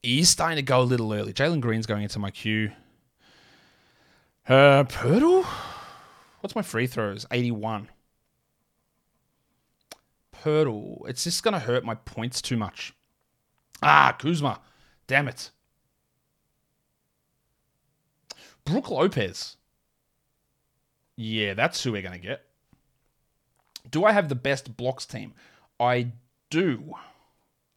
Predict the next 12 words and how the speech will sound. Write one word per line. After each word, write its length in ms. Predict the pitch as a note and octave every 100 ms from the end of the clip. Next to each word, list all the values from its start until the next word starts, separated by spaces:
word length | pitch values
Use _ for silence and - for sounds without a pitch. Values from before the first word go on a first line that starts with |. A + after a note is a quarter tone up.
| _ -
But 120 | -
there 160 | C#3+ C3+
are 80 | B2
blocks 340 | B2 C#3+ -
guys 260 | - D3 C3
coming. 300 | - C3+ G#2
Duran, 400 | A#2+ B2+ B2+ A#2
Gafford. 480 | A2 A#2+ B2 A#2 - _ _ _ _ _ _ _ _
Well, 120 | - A2
there 100 | A#2
goes 160 | G2
Gaff. 440 | - A2 G2+ -